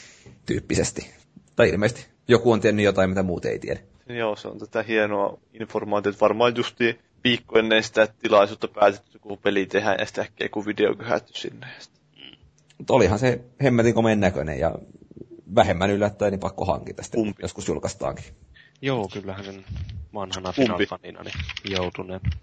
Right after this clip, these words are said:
Speaker 2: Äh.
Speaker 1: Molemmat. Mutta
Speaker 2: Aa.
Speaker 1: Kingdom Hearts voikin kysyä, että kiinnostaako se ketään muuta.
Speaker 2: Joo, niin. No Final Fantasy viisitoistahan onkin se, ennen oli se Versus ja nyt se on se viisi.
Speaker 3: Joo.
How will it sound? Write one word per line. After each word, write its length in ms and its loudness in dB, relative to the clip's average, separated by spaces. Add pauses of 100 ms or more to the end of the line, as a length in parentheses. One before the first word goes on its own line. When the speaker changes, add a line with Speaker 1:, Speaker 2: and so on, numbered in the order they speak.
(300)
Speaker 2:
Äh. 120 0 (400)
Speaker 1:
Molemmat. 680 2 (300)
Mutta 180 -2
Speaker 2:
Aa. 60 2
Speaker 1:
Kingdom 280 4
Hearts 260 -4
voikin 240 0
kysyä, 220 -2
että 120 -4
kiinnostaako 440 -2
se 60 -4
ketään 320 -4
muuta. 280 -10 (840)
Speaker 2:
Joo, 500 6
niin. 340 -2 (100)
No 60 -4
Final 280 4
Fantasy 560 -4
viisitoistahan 680 0
onkin 300 0 (180)
se, 200 -2 (400)
ennen 340 4
oli 100 2
se 160 0
Versus 500 0
ja 60 -8
nyt 180 -10
se 120 -8
on 80 -8
se 100 -14 (140)
viisi. 260 -2 (960)
Speaker 3:
Joo. 220 -4